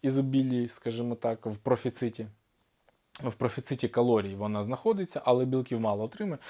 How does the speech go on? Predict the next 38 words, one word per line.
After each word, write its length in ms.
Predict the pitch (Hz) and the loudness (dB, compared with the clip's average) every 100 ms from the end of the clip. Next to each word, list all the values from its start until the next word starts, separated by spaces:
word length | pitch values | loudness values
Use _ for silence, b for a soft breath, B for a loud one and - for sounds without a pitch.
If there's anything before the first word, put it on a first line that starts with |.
| B B - | B B -4
І 80 | |
тому 240 | 127 139 127 | 2 4 6
організм 480 | 123 131 139 117 107 | 4 4 2 0 0
поїдає 500 | 117 113 113 110 104 | 0 2 2 2 0
білки, 320 | 117 135 196 | -2 -2 -4
тому 220 | 135 127 | -2 -2
що 140 | - | 0
йому 160 | 120 120 | 0 0
для 160 | 110 110 | 2 2
життєдіяльності 760 | 117 117 110 120 104 95 107 | 2 -4 0 0 0 -4 -10
треба 260 | 113 110 107 | -2 -2 0
білки, 320 | 143 175 - | -2 -2 -4
і 160 | 147 139 | -2 -2
він 140 | 147 | 0
їх 180 | 139 135 | 0 2
бере 300 | 139 135 131 B B B | 2 2 -2 B B B
з 560 | - 117 120 131 123 117 | -6 -4 2 4 4 4
м'язів, 640 | 123 120 135 123 123 113 | -2 2 2 2 0 -4
з 60 | 110 | -2
м'язової 440 | 123 120 123 120 | -2 0 0 0
клітини. 520 | 117 131 123 127 117 107 | -2 -4 -4 -2 -4 -2
І 180 | 123 117 | -2 0
це 200 | - 123 | 0 2
не 160 | 120 | 2
міф, 280 | 117 139 135 | 2 -2 -4
це 140 | - | -6
таки 220 | 107 110 110 | -4 -4 -2
працює, 480 | 110 104 151 156 | -2 -2 -2 -2
дійсно, 300 | 123 131 - | -2 -4 -6
тому 220 | 107 113 110 | -4 -4 -2
дуже 220 | 117 117 | 0 0
важливо 400 | 110 110 120 107 | 0 -2 -2 -2
отримувати, 560 | 104 113 107 104 104 B B B B | -4 -4 -4 -6 -8 B B B B
е, 320 | 113 104 104 104 | -6 -2 -2 0
норму, 1040 | 113 110 107 104 101 85 101 101 98 98 | 2 2 2 0 -4 -6 -6 -6 -6 -8
е, 40 | 95 | -6
по 80 | |
білкам. 520 | 107 107 104 160 175 | -2 -2 -2 -2 -2